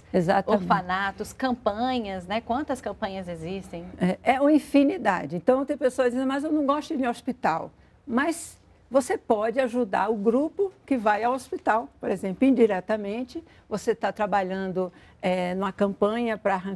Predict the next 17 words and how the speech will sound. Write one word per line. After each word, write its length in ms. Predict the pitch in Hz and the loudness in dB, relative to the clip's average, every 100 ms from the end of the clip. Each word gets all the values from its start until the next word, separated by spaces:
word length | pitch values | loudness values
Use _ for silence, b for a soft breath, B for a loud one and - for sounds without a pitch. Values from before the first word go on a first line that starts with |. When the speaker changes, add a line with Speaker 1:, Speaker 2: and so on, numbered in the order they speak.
| - | -4
Speaker 1:
arrecadar 840 | 190 185 180 175 185 196 190 185 | -2 0 0 -2 -2 -2 0 0
recursos 720 | 190 226 247 254 240 202 - | 0 0 2 0 -2 -8 -10
pra 460 | - 196 185 180 170 b b b - | -2 2 4 2 0 b b b -2
visitas, 760 | 180 190 185 233 247 214 175 170 | 2 2 2 2 2 2 0 0
você 280 | 202 - | -2 0
pode 300 | 214 220 214 | 0 0 0
estar 220 | 208 202 190 | -2 -2 -4
trabalhando 640 | 202 190 185 190 190 185 | -4 -4 -4 -6 -4 -4
em 100 | 190 | -4
prol 360 | - 208 208 | 0 2 2
da 140 | 202 190 | 2 0
natureza, 580 | 185 185 180 180 202 208 | -2 -4 -2 0 -2 -2
plantando 440 | 208 196 214 220 | -2 -2 -2 -2
Speaker 2:
Uhum. 60 | 214 | -2
Speaker 1:
árvores, 520 | 208 262 226 196 185 | -4 -6 -6 -6 -4
por 200 | - 185 | -2 -2
exemplo. 560 | 170 175 190 214 - | -2 -2 -4 -4 -10